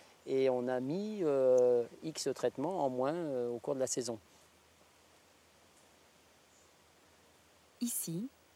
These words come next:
Speaker 2: comme sur plusieurs autres sites de l'inra, il ne s'agit pas que d'un exercice de style. On est dans un véritable château bordelais,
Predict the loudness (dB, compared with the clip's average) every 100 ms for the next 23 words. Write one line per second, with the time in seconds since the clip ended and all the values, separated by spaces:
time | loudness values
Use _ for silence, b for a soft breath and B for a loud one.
0 | -4 -2 -2 -4 -4 -4 -2 -2 -4 -4
1 | -4 -2 -2 -2 -2 -2 -4 -6 -8 -14
2 | _ 0 2 2 2 -2 -2 -4 -2 0
3 | 0 -2 -4 -6 -8 -6 -8 -6 -8 -8
4 | -14 -20 _ _ _ _ _ -4 0 0
5 | 0 -2 0 0 0 -2 -2 -4 -4 -4
6 | -4 -4 -4 -4 -4